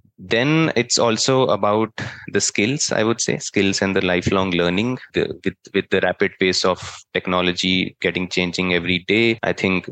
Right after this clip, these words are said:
the need to be continuously getting upskilled and reskilled remains relevant, uh, and therefore the, you know, lifelong learning becomes very crucial to, uh, to adapt to, uh, for the changing job requirements.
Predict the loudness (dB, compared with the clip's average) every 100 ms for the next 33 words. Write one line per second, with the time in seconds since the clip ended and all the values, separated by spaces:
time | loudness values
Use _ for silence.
0 | -2 0 2 2 2 0 -4 -4 -2 -4
1 | -4 _ _ -2 0 0 2 2 0 0
2 | 0 0 -2 -2 -2 -2 -2 -2 -2 0
3 | 2 0 0 -2 0 0 2 0 0 -2
4 | -4 -4 0 2 4 2 -2 -6 -14 -4
5 | 0 2 2 0 0 0 0 2 0 0
6 | -6 _ _ -8 -2 0 0 2 0 0
7 | 0 0 0 2 2 0 0 -2 0 0
8 | 0 0 0 2 0 0 -2 -2 -2 0
9 | 2 2 2 -2 -2 -4 -4 -4 -4 -2
10 | -2 0 0 0 0 0 0 0 -2 -2
11 | -2 0 -2 -2 -2 -4